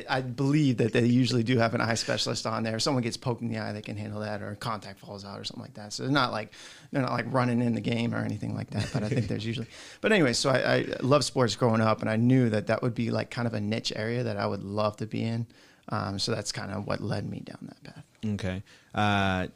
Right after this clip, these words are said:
Speaker 2: what's, what's one of the common things you're seeing in, after an evaluation, and what age is that's, that's more suitable for, or is it any age I can do this?
Speaker 1: Yeah, so that's a, that's a great question, because a lot of parents are like, "Eh,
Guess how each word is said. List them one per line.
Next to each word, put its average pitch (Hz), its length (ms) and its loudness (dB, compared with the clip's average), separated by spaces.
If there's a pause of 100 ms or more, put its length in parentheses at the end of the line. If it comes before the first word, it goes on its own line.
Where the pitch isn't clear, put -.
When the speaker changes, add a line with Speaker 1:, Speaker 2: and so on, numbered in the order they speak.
(280)
Speaker 2:
what's, 113 720 0
what's 110 400 0
one 113 240 4
of 98 140 2
the 101 80 0
common 101 500 2
things 98 360 -2
you're 95 120 -2
seeing 95 640 -4
in, 101 300 0
after 98 320 -2
an 92 100 -2
evaluation, 87 960 -6
and 92 500 -2 (280)
what 113 260 2
age 107 640 -2
is 92 540 -8 (260)
that's, 90 480 -8
that's 92 380 -6
more 90 560 -6
suitable 90 520 -6
for, 90 400 -4
or 90 460 -6
is 90 160 -8
it 92 140 -8
any 104 240 -2
age 80 260 -12
I - 60 -12
can - 140 -14
do 135 140 -14
this? - 300 -14
Speaker 1:
Yeah, 135 200 4
so - 160 2
that's 139 180 4
a, 139 60 0
that's - 260 0
a 151 40 2
great 123 300 2
question, 117 380 -2
because 113 320 -2
a 120 40 0
lot 123 200 6
of - 80 0
parents 123 400 0
are 110 100 -6
like, 117 220 -8
"Eh, 135 40 -10